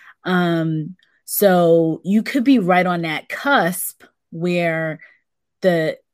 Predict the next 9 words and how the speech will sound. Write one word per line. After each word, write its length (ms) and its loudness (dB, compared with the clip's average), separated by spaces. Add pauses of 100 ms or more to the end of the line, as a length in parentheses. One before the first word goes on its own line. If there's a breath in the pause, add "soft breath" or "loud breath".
(220)
quote 260 0
unquote 400 -2
beginner, 720 -2
you 200 -6
may 160 -2
be 240 -6
thinking 340 -6
beginner, 460 -4
like, 540 -10